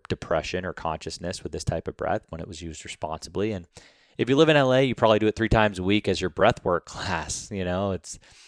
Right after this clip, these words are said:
in L A, it's so funny. Like, almost every breathwork class is this crazy two-part hyperventilating mouth breath that is basically a sympathetic overdrive branded as a parasympathetic relaxation. But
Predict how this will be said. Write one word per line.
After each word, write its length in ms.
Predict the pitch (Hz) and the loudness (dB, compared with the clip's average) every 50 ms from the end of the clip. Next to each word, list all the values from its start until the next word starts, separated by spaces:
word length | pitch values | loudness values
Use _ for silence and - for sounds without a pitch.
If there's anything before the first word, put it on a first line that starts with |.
| - - | -14 -6
in 100 | - 104 | -4 -2
L 180 | 104 101 98 104 | 0 2 4 6
A, 120 | 104 101 | 6 4
it's 120 | 90 - - | 4 0 0
so 160 | - 104 98 | 0 0 0
funny. 340 | - - 95 98 98 90 85 | 0 0 -2 0 0 0 0
Like, 180 | 82 85 - | -2 -2 -2
almost 260 | 101 104 92 87 - 98 | -2 -4 -4 -2 0 0
every 180 | 95 92 95 | 0 0 0
breathwork 440 | - 92 92 87 - - 90 82 - | 0 0 -2 -2 -2 -4 -4 -4 -4
class 340 | - - 85 82 82 - - | 0 0 2 2 2 0 -2
is 160 | 90 - - | -8 -10 -8
this 180 | - 82 - - | -10 -10 -12 -12
crazy 840 | - - - 92 90 92 95 92 90 92 92 87 90 87 85 78 - - | -16 -14 -6 -2 0 0 0 0 -2 -4 -4 -4 -4 -6 -8 -10 -8 -10
two-part 580 | - - 101 95 - - 95 90 90 87 - - | -8 -6 -6 -8 -6 -2 -2 0 2 0 0 -2
hyperventilating 840 | - 95 95 - 90 85 90 87 85 85 85 85 80 85 82 82 | -4 -4 -4 -2 -2 -4 -2 -4 -4 -4 -4 -4 -4 -6 -8 -4
mouth 300 | 82 87 101 127 131 _ | 0 2 2 2 0 _
breath 300 | - 85 80 80 82 82 _ _ _ _ _ _ _ _ _ _ _ _ _ _ _ _ _ _ - | -2 0 2 2 0 0 _ _ _ _ _ _ _ _ _ _ _ _ _ _ _ _ _ _ 2
that 140 | - 123 123 | 2 4 4
is 120 | 127 107 | 4 4
basically 540 | - 117 120 127 - - 123 - 113 104 98 | 4 4 4 4 2 0 0 0 0 0 2
a 60 | 95 | 0
sympathetic 720 | 87 - - - 117 107 - 101 - 104 98 92 95 - - - - - | 0 -2 -2 -2 -2 -2 -2 -4 2 2 2 2 2 -2 -4 -12 -4 -2
overdrive 1120 | 113 107 107 107 107 95 101 98 87 - 90 85 85 80 80 76 73 73 73 78 78 85 | 2 4 4 4 4 2 2 0 0 0 0 0 2 2 2 0 0 -2 -4 -6 -8 -6
branded 400 | - 90 90 87 87 85 85 82 | -2 -2 0 0 -2 -4 -4 -4
as 140 | 85 78 - | -4 -4 -4
a 40 | 82 | -6
parasympathetic 800 | - - 90 82 80 - - 87 - - - - - - - - | -4 -2 -2 -2 -2 -4 -6 -12 -12 -8 -4 -4 -4 -4 -4 -6
relaxation. 760 | - - - 98 104 - - 175 190 175 - - - 82 82 - | -6 -4 -2 -2 -2 0 2 2 2 2 0 -2 -6 -8 -10 -2
But 280 | - 98 92 90 _ | 2 2 2 2 _